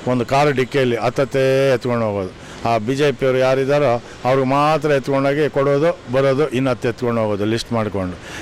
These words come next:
ಈ ಥರ ಕೆಲಸ ಮಾಡ್ತಾರೆ. ನಮ್ಮ ಕಾಂಗ್ರೆಸ್ ಪಕ್ಷದಲ್ಲಿ ನಮ್ಮ ಸೌಮ್ಯ ರೆಡ್ಡಿ, ರಾಮಲಿಂಗ ರೆಡ್ಡಿ ಅವರು, ನೀವು ಯಾರಾದರೂ ಬನ್ನಿ, ಕಿಟ್ಟು ಲೈನಲ್ಲಿ ನಿಂತ್ಕೊಳ್ಳಿ, ತಗೊಳ್ಳಿ.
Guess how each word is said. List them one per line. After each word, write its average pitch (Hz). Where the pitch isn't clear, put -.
ಈ 190
ಥರ 170
ಕೆಲಸ 123
ಮಾಡ್ತಾರೆ. 107
ನಮ್ಮ 135
ಕಾಂಗ್ರೆಸ್ 143
ಪಕ್ಷದಲ್ಲಿ 131
ನಮ್ಮ 123
ಸೌಮ್ಯ 131
ರೆಡ್ಡಿ, 123
ರಾಮಲಿಂಗ 120
ರೆಡ್ಡಿ 113
ಅವರು, 117
ನೀವು 113
ಯಾರಾದರೂ 113
ಬನ್ನಿ, 143
ಕಿಟ್ಟು 151
ಲೈನಲ್ಲಿ 139
ನಿಂತ್ಕೊಳ್ಳಿ, 127
ತಗೊಳ್ಳಿ. 104